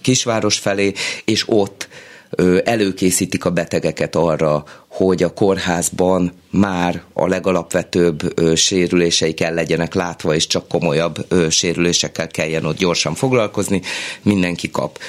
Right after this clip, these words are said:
fájdalomcsillapítót, nem tudom, letörlik, kitisztítják a sebeiket, ö, stabilizálják a,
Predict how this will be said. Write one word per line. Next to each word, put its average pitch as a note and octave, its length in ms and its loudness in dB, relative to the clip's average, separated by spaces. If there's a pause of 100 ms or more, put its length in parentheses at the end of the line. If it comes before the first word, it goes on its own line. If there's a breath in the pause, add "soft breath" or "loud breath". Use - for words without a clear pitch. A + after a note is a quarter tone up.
(100)
fájdalomcsillapítót, G2 1400 0
nem F2 120 -2
tudom, F2 260 2
letörlik, F#2+ 520 2
kitisztítják G2+ 800 0
a G2+ 40 0
sebeiket, F2+ 840 0 (360 loud breath)
ö, F2 640 2
stabilizálják G2 1080 0
a, F2 260 0